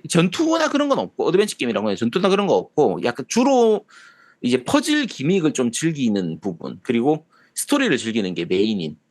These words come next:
대략 그런 에스에프 어드벤처 게임이라고 생각하시면 되고요. 지구가 거의 멸망해 가는 상태에서 이제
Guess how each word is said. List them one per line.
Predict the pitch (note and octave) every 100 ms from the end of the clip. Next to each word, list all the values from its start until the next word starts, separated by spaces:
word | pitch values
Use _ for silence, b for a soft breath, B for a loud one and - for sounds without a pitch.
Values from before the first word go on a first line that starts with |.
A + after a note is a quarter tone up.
| _
대략 | G2+ G#2+
그런 | - D3+ D#3+ D#3 D3 C3+
에스에프 | C3 F3 -
어드벤처 | A2+ C3 C#3+ -
게임이라고 | G#2 F2+
생각하시면 | G2 A#2 G#2
되고요. | F2+ F#2 A2+ - B B B B
지구가 | - G#3 B3 A#3
거의 | - B2+
멸망해 | B2+ A#2+ D#3+ F#3 D3+
가는 | A#2+ A#2+ A#2
상태에서 | A2+ G#2+ B2 A2+ C#3 G3 A3 _ _ _ _ -
이제 | G#2 G#2